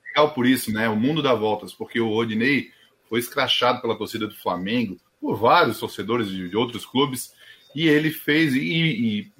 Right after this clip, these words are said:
e méritos dele, porque ele vem num rendimento muito bom aí nessa temporada, ganhou a vaga, acho que do Ayrton Lucas, eu não sei se é o Ayrton Lucas que é o lateral direito do, que, que era a opção, mas enfim, é um jogador que,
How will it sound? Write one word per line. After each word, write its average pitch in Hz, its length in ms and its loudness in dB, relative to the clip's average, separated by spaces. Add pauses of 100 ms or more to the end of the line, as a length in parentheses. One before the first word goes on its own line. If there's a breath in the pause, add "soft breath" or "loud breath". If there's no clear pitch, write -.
(120)
e 98 40 -6
méritos 123 480 0
dele, 160 280 2
porque 95 640 -8
ele 101 500 -4
vem 104 300 0
num 127 240 0
rendimento 120 560 0
muito 160 580 2
bom 127 280 2
aí 135 220 0 (340)
nessa 131 340 2
temporada, 123 420 2
ganhou 135 260 2
a 180 80 4
vaga, 135 480 2 (380)
acho - 180 -2
que - 80 -14
do 123 80 0
Ayrton 123 380 2
Lucas, 135 300 0
eu 104 60 -4
não 98 60 -6
sei 127 140 -10
se 123 100 -6
é 113 40 2
o 107 80 2
Ayrton 113 220 -4
Lucas 104 260 -10
que - 80 -18
é - 20 -6
o - 20 -6
lateral 92 320 -8
direito 92 360 -10
do, 87 180 -20 (480)
que, - 140 -14
que - 180 -10
era 98 140 0
a - 20 0
opção, 139 420 -2 (240 soft breath)
mas 127 180 2
enfim, 147 360 0 (180)
é - 80 -8
um 110 80 0
jogador 127 480 2
que, 165 680 0